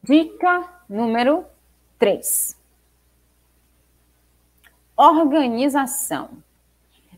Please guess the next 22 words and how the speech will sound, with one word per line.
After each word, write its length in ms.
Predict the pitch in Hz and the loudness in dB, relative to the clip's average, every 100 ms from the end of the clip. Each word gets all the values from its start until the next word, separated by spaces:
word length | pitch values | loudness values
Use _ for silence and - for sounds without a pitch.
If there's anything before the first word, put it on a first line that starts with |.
| _ | _
Essa 460 | - 202 254 262 202 | -2 0 0 -2 -4
daí 480 | 180 160 180 220 _ _ _ - | -4 -6 -8 -12 _ _ _ -12
vai 160 | 180 | -10
ser 560 | 170 - - 175 175 220 _ _ | -10 -14 -12 -10 -10 -14 _ _
super 880 | - - - - 240 302 320 285 240 | -20 -20 -20 -8 -4 -4 -2 -2 -2
importante. 920 | 269 269 277 - - - - _ - _ _ _ _ _ _ _ _ _ _ | -4 -4 -6 -8 -14 -14 -16 _ -20 _ _ _ _ _ _ _ _ _ _
Estudar 500 | 269 359 - 311 320 | -6 -6 -2 2 2
em 180 | 415 403 | 0 -6
casa 600 | - 175 165 156 147 143 - _ _ _ | -10 -2 -2 -2 -6 -14 -16 _ _ _
e 120 | 190 | -18
sozinho 880 | - - 262 233 165 185 226 202 151 _ _ - | -6 2 2 2 -4 -6 -6 -6 -8 _ _ -12
não 380 | 180 185 190 262 | -8 -6 -4 -6
é 80 | |
fácil, 640 | 269 - - - - - 180 _ _ _ _ _ _ _ _ _ _ _ | -6 -6 -8 -8 -16 -16 -20 _ _ _ _ _ _ _ _ _ _ _
pois 180 | 311 320 | 2 2
a 80 | 349 | 0
nossa 300 | 370 403 466 466 | -2 -2 -4 0
casa 640 | 269 214 202 208 247 269 - | 2 4 4 0 -6 -8 -4
é 160 | 294 | -2
cheia 560 | 277 - 214 214 254 302 | -2 -6 -6 0 0 0
de 100 | 285 | -2
distrações. 1000 | 233 285 370 349 - 190 143 - - | -4 -6 -8 -8 -8 -10 -10 -12 -16